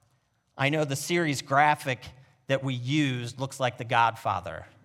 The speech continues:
And the tagline is, "It's not business, it's personal." And it's not because I love The Godfather, it's because this is a very, very personal story about me. And I'm really putting myself out there. And some of you may say,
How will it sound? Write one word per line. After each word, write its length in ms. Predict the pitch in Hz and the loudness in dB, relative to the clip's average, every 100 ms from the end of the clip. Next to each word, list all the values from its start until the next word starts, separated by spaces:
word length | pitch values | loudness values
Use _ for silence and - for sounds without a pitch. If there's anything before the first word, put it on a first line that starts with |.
| - | -10
And 160 | 127 | -6
the 60 | 123 | -4
tagline 720 | 143 151 160 151 151 147 143 | 4 4 4 2 0 0 0
is, 400 | 139 135 135 127 | 0 -2 -4 -8
"It's 180 | 127 - | -10 -4
not 300 | 139 131 117 | -2 -2 -2
business, 480 | 143 135 135 120 - | -6 -4 -6 -6 -8
it's 160 | 127 - | -12 -12
personal." 640 | - 143 127 113 98 90 - _ - - | -4 -2 -2 -6 -10 -10 -14 _ -20 -18
And 80 | - | -6
it's 160 | 135 - | -6 0
not 180 | 170 180 | 0 0
because 300 | 170 165 147 | 0 0 2
I 80 | |
love 320 | 139 147 147 120 | 4 4 4 0
The 60 | |
Godfather, 800 | 117 135 135 131 120 110 110 107 - - - | 2 4 4 2 0 0 0 -4 -6 -20 -10
it's 140 | 135 | -10
because 360 | - 143 151 120 | -6 -4 -4 -4
this 260 | 131 170 156 | -4 -4 -4
is 120 | 139 | -6
a 60 | |
very, 480 | 131 113 151 156 160 | -6 0 0 2 -2
very 380 | 135 139 139 139 | -2 -2 -2 -4
personal 480 | - 151 135 147 127 | -4 -4 -4 -6 -8
story 520 | - 139 131 117 117 - - _ | -4 -2 -2 -2 -6 -12 -20 _
about 400 | 120 123 120 120 | 0 2 2 0
me. 480 | 123 127 110 95 - - - | -4 -4 -6 -10 -16 -20 -8
And 100 | 120 | -4
I'm 160 | 117 131 | -2 2
really 300 | 156 151 131 | 2 2 0
putting 340 | 156 156 147 | 0 0 2
myself 420 | 139 131 151 131 | 0 0 0 2
out 260 | 143 139 143 | 4 2 4
there. 260 | 151 156 | 2 2
And 140 | 160 131 | 0 0
some 200 | 165 156 | 2 2
of 80 | 143 | 0
you 140 | 151 | -2
may 180 | 147 147 | 0 -2
say, 420 | - 151 147 147 | 2 2 2 0